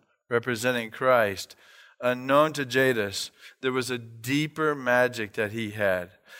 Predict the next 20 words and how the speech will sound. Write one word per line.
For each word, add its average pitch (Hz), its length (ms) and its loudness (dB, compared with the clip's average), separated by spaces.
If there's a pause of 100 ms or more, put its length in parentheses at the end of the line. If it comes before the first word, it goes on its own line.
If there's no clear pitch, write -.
(120)
And 120 160 0
from 127 180 0
before 135 380 2
the 135 140 0
dawn 127 420 4
of 151 160 -2
time 151 280 0
existed, 135 560 -2
which 110 140 -8
said 131 440 4 (340)
that 127 220 0 (100)
if 131 300 -4
a 123 80 -4
willing 165 480 2
victim 131 600 -2 (300)
who 139 140 0
had 135 200 2
committed 139 520 0
no 147 240 2
treachery 123 840 0